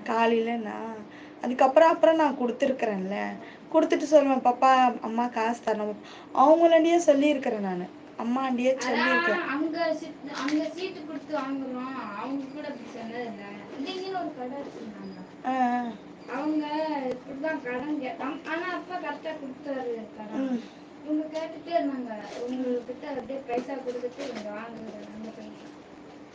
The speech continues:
Speaker 2: எப்பவுமே வந்த புதுசுல இருந்து அங்க தான் வாங்கிட்டு இருக்கேன்.
Speaker 1: ஏன்னா,
Speaker 2: அதனால
Speaker 1: அதுதான் அண்ணா, அண்ணாவும் அதான் சொன்னாரு. அவன் சொன்ன விதம் வேற மாரி விதமா போய் சொல்லிட்டு இருக்கிறா பழகுது.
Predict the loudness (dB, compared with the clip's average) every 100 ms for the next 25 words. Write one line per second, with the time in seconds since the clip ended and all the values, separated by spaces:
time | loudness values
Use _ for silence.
0 | -20 -18 -18 -10 -6 -6 -4 -2 -2 -2
1 | -2 -2 -2 -4 -4 -4 -4 -4 -2 -4
2 | -4 -6 -8 -10 -12 -14 -14 -14 2 4
3 | 4 2 2 6 6 6 6 6 8 6
4 | 6 6 6 4 4 4 6 6 4 2
5 | 2 2 0 0 0 -2 -2 -6 -12 -18
6 | -18 -10 0 4 4 2 -4 -6 2 4
7 | 6 6 8 8 8 8 6 6 4 4
8 | 4 4 2 2 2 2 0 0 -2 2
9 | 2 4 4 2 2 -2 -2 0